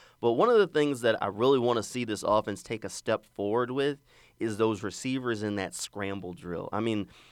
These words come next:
there were a couple of plays against the Bengals, specifically the last Jaguars drive. On that third down play,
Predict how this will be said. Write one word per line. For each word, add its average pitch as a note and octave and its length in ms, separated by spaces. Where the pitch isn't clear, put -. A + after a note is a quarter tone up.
there D#3 140
were A3 120
a C3+ 40
couple C#3+ 300
of A#2+ 80
plays B2 320
against G#2+ 320
the F#2 80
Bengals, G2+ 400
specifically D#3 800
the G#2 200
last C3 720
Jaguars A2 760
drive. F2+ 360
On F2+ 120
that C#3 240
third C3 260
down A2+ 240
play, G#2 320